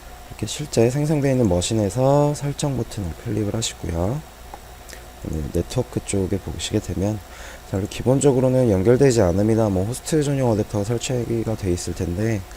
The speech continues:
제가 일단 브릿지 어댑터라는 형태로 변경을 했고요. 그다음에 케이블 연결된 상태로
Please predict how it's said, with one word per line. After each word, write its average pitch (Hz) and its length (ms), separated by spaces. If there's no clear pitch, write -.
제가 90 580
일단 - 180
브릿지 135 360
어댑터라는 98 680
형태로 101 300
변경을 85 420
했고요. 110 440
그다음에 110 520
케이블 123 360
연결된 101 760
상태로 107 600